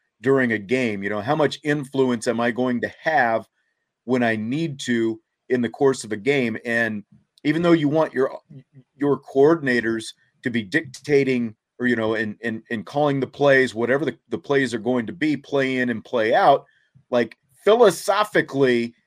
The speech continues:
if there's a change that needs to be made, if, you know, if,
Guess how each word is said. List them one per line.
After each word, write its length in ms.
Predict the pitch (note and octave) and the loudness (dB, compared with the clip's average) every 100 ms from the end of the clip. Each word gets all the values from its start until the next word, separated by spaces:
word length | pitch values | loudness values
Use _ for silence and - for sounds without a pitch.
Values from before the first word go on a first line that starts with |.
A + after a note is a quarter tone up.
| _ | _
if 100 | B2 | -6
there's 220 | F3+ A3+ | -2 -2
a 60 | A#3+ | -4
change 440 | - - G3 G3 D#3 | -6 -4 -2 -4 -4
that 140 | E3 | -4
needs 300 | D#3 F3 D3 | -4 -4 -6
to 80 | D3 | -6
be 180 | B2+ B2 | -4 -2
made, 520 | A#2+ E3+ D3 B2+ A#2+ | 0 4 4 4 0
if, 260 | C#3 A2+ - _ _ - - | -2 -2 -6 _ _ -20 -6
you 100 | C#3 | -2
know, 100 | C#3+ | -2
if, 260 | A#2+ A#2+ | -2 -6